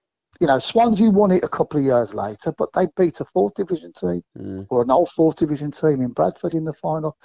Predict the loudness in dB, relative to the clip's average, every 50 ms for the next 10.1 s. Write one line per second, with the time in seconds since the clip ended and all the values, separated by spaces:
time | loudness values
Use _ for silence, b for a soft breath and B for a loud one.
0 | B B B B -2 0 2 4 4 4 2 2 0 -4 -8 _ 0 2 2 4
1 | 4 2 0 -2 -10 -10 -2 0 0 0 0 -2 -2 0 0 0 0 -2 _ -10
2 | -2 0 0 0 0 -2 -2 -4 -4 -2 -2 -4 -2 -2 -4 -6 _ -2 0 2
3 | 2 2 0 -2 -8 -20 _ _ _ _ _ -10 -6 -6 -6 -6 -8 -12 -10 -6
4 | -6 -6 -4 -4 -6 -8 -8 -8 -10 -12 -12 -12 -14 _ _ -8 -8 -6 -4 -2
5 | 0 0 0 -2 -6 -8 -8 -8 -8 -4 -4 -2 -2 -2 -4 -10 -12 _ b b
6 | b b b b b b 2 4 4 6 4 2 2 -2 -6 -2 -2 -2 -2 0
7 | -2 -2 -2 -2 -4 -2 -2 -2 -2 0 0 0 0 0 -2 -4 -6 -2 0 0
8 | 0 0 0 2 2 2 2 0 _ _ _ _ _ _ _ _ _ _ _ _
9 | _ _ _ -20 -20 _ -8 0 2 2 2 2 0 -6 -10 -10 -10 -10 -10 -12
10 | -14 -20